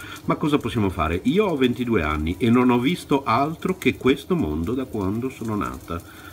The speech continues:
Non ricordo il periodo in cui si stava meglio. Allora, ce n'è ancora una. Voi vi chiederete che cosa sto facendo con queste carote, ma io ancora non lo so.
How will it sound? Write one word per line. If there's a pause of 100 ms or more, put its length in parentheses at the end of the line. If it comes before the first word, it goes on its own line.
Non
ricordo
il
periodo
in
cui
si
stava
meglio. (2750)
Allora,
ce
n'è
ancora
una. (2250)
Voi
vi
chiederete
che
cosa
sto
facendo
con
queste
carote,
ma
io
ancora
non
lo
so.